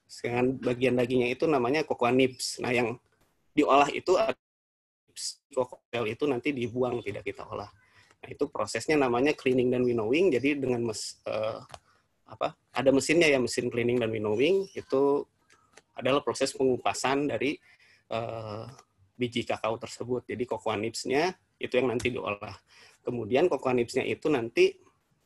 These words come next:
akan melakukan proses roasting atau, eh, pemanggangan ya.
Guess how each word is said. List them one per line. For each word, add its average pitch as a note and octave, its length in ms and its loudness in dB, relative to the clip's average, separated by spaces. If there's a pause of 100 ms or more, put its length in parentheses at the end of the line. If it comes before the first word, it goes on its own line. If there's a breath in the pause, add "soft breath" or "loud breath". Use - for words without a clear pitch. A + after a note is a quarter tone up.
(120)
akan D#3 180 2
melakukan C#3 380 2
proses - 500 -6 (380)
roasting B2 640 0
atau, D3 580 0
eh, G#2+ 480 -4 (240)
pemanggangan B2+ 720 2
ya. C3 160 0